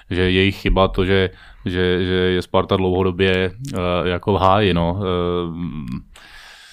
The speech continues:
sám bych rád věděl, co, co, co s tím, ale včera, eh, jak už jste tady říkali, eh, se ne-, nedařilo vůbec nic, no. Prostě dostanete v páté minutě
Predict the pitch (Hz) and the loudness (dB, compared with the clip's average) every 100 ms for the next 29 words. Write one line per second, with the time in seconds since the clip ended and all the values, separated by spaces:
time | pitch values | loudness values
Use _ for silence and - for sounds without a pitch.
0 | - - - - 110 117 117 120 127 127 | -20 -20 -8 4 8 8 6 8 8 8
1 | 127 120 127 113 - 147 120 113 - 117 | 8 10 8 8 6 6 6 2 0 2
2 | 107 104 127 - 107 104 117 117 - 101 | 4 4 2 4 4 6 4 0 -2 2
3 | 101 104 104 98 - - - - - 101 | 4 6 4 2 -8 -20 -20 -20 -2 2
4 | 98 98 87 87 90 92 92 101 101 101 | 4 4 4 0 2 0 0 -2 -2 -2
5 | 92 92 98 98 98 - - - - 85 | -2 -2 0 0 -2 -10 -20 -16 -8 -4
6 | 85 85 85 - 101 101 104 98 104 107 | -2 -2 -4 -4 0 2 2 2 2 4
7 | 110 113 117 123 120 139 107 98 95 95 | 4 6 6 6 4 4 4 4 4 2
8 | 104 98 - 107 107 104 - 98 - 104 | 2 2 2 2 4 2 2 2 2 2
9 | 104 101 110 | 2 4 2